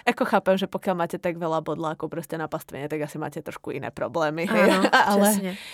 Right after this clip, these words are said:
Speaker 1: jako je zaujímavý aj ten fakt, že proste ten bodliak si urobí miestečko v princípe.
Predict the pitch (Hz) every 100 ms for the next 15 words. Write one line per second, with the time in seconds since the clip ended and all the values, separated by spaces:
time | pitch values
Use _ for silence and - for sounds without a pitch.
0 | - - 240 269 247 - _ _ _ 262
1 | 254 262 240 226 220 208 220 214 208 208
2 | 208 196 190 196 190 196 - 196 196 190
3 | 185 190 - 196 - 196 175 175 170 -
4 | - - - - _ _ - 58 - 175
5 | 190